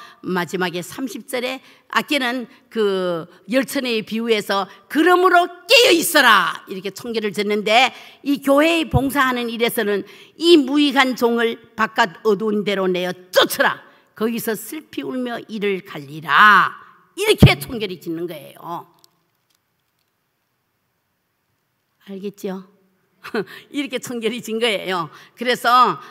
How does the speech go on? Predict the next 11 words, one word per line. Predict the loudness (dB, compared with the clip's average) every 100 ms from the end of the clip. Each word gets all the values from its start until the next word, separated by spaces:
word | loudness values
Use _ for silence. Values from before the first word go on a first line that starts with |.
| -8
아까 | -4 -2 -4 -4 -4
그 | -6
이십사 | -8 -12 -10 -8 -6
장 | -2 -2
마지막에 | -2 0 0 -2 -4 -4 -4 -6 -6
말씀드린 | -4 -4 -8 -6 -4 -4
거 | -4 -2 -2 -4 -12 -18
사십이 | -10 -10 -10 -12 -10
절부터 | -10 -10 -12
사십사 | -12 -14 -14 -14 -12
절은 | -10 -8